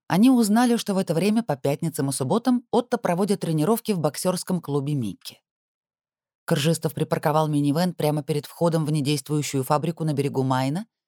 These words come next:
вышел и открыл ворота. На этот раз Снейдер не стал оставлять пистолет в машине,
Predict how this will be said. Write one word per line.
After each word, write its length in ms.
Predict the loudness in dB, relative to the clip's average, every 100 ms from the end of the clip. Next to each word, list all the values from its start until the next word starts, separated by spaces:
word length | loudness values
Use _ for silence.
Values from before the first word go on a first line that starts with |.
| _ _
вышел 380 | 0 0 2 -4
и 120 | -2
открыл 400 | -2 -2 -2 -2
ворота. 480 | -2 -4 -6 -14 -20 _ _ _ _ _ _
На 180 | 0 2
этот 220 | 2 0
раз 240 | 0 0 -2
Снейдер 400 | 0 0 0 0
не 120 | -2
стал 220 | -2 -2
оставлять 400 | -2 -2 -4 -4
пистолет 400 | -6 -2 -2 -2
в 60 | -6
машине, 420 | -6 -8 -12